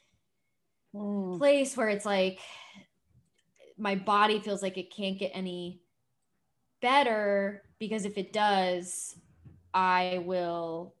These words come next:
Speaker 2: stop paying attention to my boundaries or something like that.
Speaker 1: Wow.
Speaker 2: <laughs>
Speaker 1: That's really powerful. But right, like, I mean, I think there's some truth to that too, of like, you're, when we do push past our limits, we do have, like,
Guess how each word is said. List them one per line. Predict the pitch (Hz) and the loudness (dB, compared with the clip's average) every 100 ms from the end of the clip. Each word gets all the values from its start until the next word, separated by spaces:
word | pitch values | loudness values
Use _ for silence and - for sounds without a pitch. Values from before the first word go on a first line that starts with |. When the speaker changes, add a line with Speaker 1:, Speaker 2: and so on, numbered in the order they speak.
| _ - | _ -14
Speaker 2:
stop | - - 170 135 - - _ _ _ _ | -12 -4 -2 -2 -6 -20 _ _ _ _
paying | - 185 165 | -12 -8 -8
attention | 175 170 170 175 | -8 -10 -10 -14
to | 170 | -14
my | 165 | -16
boundaries | 165 156 - - - - - | -14 -14 -14 -16 -18 -18 -18
or | |
something | - - - - | -16 -18 -18 -18
like | - - | -18 -20
that. | 127 123 - _ _ _ - | -18 -18 -20 _ _ _ -14
Speaker 1:
Wow. | 175 196 196 196 170 175 - _ _ _ _ _ _ | -6 -4 2 4 6 4 -4 _ _ _ _ _ _
Speaker 2:
<laughs> | - | -2
Speaker 1:
That's | 320 339 339 262 233 226 | 6 8 8 6 6 8
really | 220 220 | 8 8
powerful. | 202 202 208 185 - | 8 8 10 8 8
But | 214 160 | 6 8
right, | 202 240 175 | 6 8 8
like, | 180 175 170 - _ _ _ _ _ - - _ _ _ _ _ - - | 4 2 -2 -16 _ _ _ _ _ -18 -18 _ _ _ _ _ -20 -12
I | 214 | -6
mean, | 226 | 0
I | 214 | 0
think | 214 240 | 0 0
there's | 247 - | -2 -4
some | - 226 | -4 -4
truth | 202 202 233 - - | 0 0 0 -2 -6
to | |
that | 208 160 160 - | 0 2 0 -4
too, | - 220 | 2 2
of | 175 | 4
like, | 170 170 - | 0 -2 -2
you're, | 190 185 160 - _ _ _ _ _ _ _ _ _ | 0 0 0 -6 _ _ _ _ _ _ _ _ _
when | 190 208 | 2 6
we | 202 214 | 6 6
do | 208 | 4
push | 208 202 202 - | 2 4 2 2
past | 170 170 | -2 0
our | 190 170 | 0 2
limits, | 160 170 185 - | 0 -2 -6 -4
we | 180 | -4
do | 156 175 | 0 -2
have, | 185 185 | 0 -2
like, | 214 185 | 0 -2